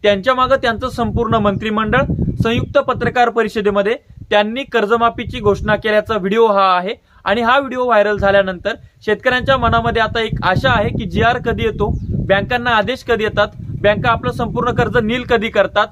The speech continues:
आपल्या डोक्यावर जो कर्जाचा डोंगर आहे तो खाली कधी होतो, अशा पद्धतीच्या चर्चा शेतकरी करत आहेत. परंतु या व्हिडिओची संपूर्ण सत्यता मी तुमच्या समोर ठेवणार आहे.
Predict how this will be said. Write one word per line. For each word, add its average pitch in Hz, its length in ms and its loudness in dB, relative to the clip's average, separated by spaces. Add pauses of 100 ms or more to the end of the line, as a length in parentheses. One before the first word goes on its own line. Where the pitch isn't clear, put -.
(200)
आपल्या 240 280 0
डोक्यावर 240 440 0
जो 240 120 -4
कर्जाचा 220 380 -2
डोंगर 220 320 0
आहे 233 80 2
तो 247 160 -4
खाली 208 260 0
कधी 233 160 0
होतो, 196 360 -4 (220)
अशा 202 260 2
पद्धतीच्या 233 500 -2
चर्चा 233 360 2
शेतकरी 220 420 -2
करत 202 340 0
आहेत. 247 120 2 (320)
परंतु 226 240 -2
या 262 160 4
व्हिडिओची 226 400 -2
संपूर्ण 254 460 0
सत्यता 240 440 0
मी 214 100 -6
तुमच्या 202 320 -4
समोर 226 260 0
ठेवणार 208 360 2
आहे. 214 100 0